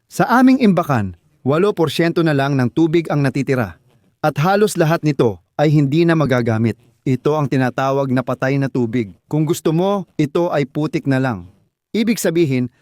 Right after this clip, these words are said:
masasabi nating halos ubos na ang tubig sa mga imbakan. At alam mo,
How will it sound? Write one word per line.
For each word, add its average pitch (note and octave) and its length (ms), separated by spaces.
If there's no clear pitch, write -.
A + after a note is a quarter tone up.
masasabi F#3+ 480
nating F#3 320
halos F3 400
ubos D#3+ 240
na F3+ 320
ang E3 160
tubig D#3 640
sa D3+ 160
mga D#3 160
imbakan. B2 560
At E3 160
alam F#3 240
mo, A2+ 240